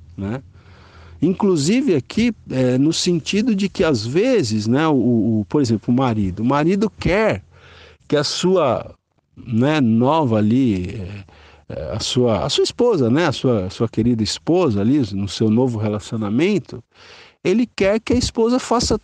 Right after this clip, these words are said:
tudo igual a mamãezinha dele fazia, né? Então a comidinha tem que ser igual a mamãezinha fazia, né? A,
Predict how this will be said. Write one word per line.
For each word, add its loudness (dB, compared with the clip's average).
tudo 0
igual 0
a 2
mamãezinha 2
dele 0
fazia, 0
né? 0
Então 2
a 0
comidinha 0
tem 0
que -2
ser 0
igual 2
a 0
mamãezinha 2
fazia, 0
né? 0
A, 2